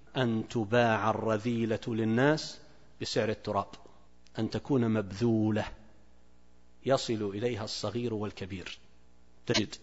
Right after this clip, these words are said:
الأشياء التي تباع في بعض البلاد بأثمان مرتفعة جدًا تباع بأسعار رمزية، وينتشر ذلك ويباع على الأرصفة، كل ذلك لتحطيم الأخلاق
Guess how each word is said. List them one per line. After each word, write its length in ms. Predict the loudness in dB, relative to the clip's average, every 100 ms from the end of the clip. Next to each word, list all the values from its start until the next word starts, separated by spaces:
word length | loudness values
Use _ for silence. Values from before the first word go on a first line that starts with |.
| -18 -20 -20 -8 2
الأشياء 600 | 2 4 0 4 4 4
التي 320 | 2 -2 -4
تباع 520 | -2 2 6 6 4
في 200 | 0 -2
بعض 260 | 4 6 6
البلاد 560 | 0 0 0 0 0
بأثمان 600 | -4 -6 -4 0 2 2
مرتفعة 580 | 0 0 0 2 4 4
جدًا 360 | 2 0 0 -2 -4 -18 -20 -20 -20 -20 -18 -10
تباع 380 | -6 0 0
بأسعار 600 | 0 -4 -4 -2 0 -2 -2
رمزية، 520 | -2 -4 -4 -6 -10 -12 -16 -20 -20 -20 -20 -4
وينتشر 600 | 0 0 0 0 0 0
ذلك 440 | 2 0 0 -4 -4
ويباع 640 | -2 -2 2 2 2 2
على 160 | 2 0
الأرصفة، 500 | -2 -4 -6 -8 -10 -10 -18 -20 -20 -20 -20 -4
كل 220 | -2 0
ذلك 300 | 0 -2 -6
لتحطيم 720 | -6 -6 -2 0 4 2 0 -6 -20 -20 -20 -20 -10 -8
الأخلاق 800 | -6 -6 -2 0 2 -2 -8